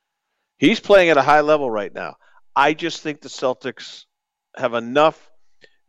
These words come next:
defensive depth and girth to neutralize Butler. It's gonna take more, you know, Tyler Herro, but Duncan Robinson can fill it up. They've got some t-, Duncan Robinson of the Miami Heat.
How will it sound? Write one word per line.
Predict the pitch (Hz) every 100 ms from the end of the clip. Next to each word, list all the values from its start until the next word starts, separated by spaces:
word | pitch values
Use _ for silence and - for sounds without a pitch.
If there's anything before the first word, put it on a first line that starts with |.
| 117
defensive | 131 123 - 165 175 180 165 139 123 _ _ _ 101 _
depth | 135 135 - - - -
and | 123 113
girth | 98 131 117 98 _ _ _ _ _ _ _ _
to | - 127
neutralize | 131 156 160 151 127 120 113 98
Butler. | 95 104 - 87 - -
It's | 131 -
gonna | 180
take | 151 175 151 - 139
more, | 135 117
you | 165 160
know, | 131
Tyler | - 175 175 143
Herro, | 151 156 147 143 - _ _ _
but | 143
Duncan | 175 240 277
Robinson | 185 170 196 196 202 190
can | 180
fill | 165 170 165
it |
up. | 160 165 _ _ _ _ _ _ _ _ _ _ _ _ _ _
They've | 143 165
got | 185 -
some | 160
t-, | - 139 151 107 123
Duncan | 156 208 240 202
Robinson | 156 156 151 127 120
of | 110
the |
Miami | 107 113 135 151 139
Heat. | 131 104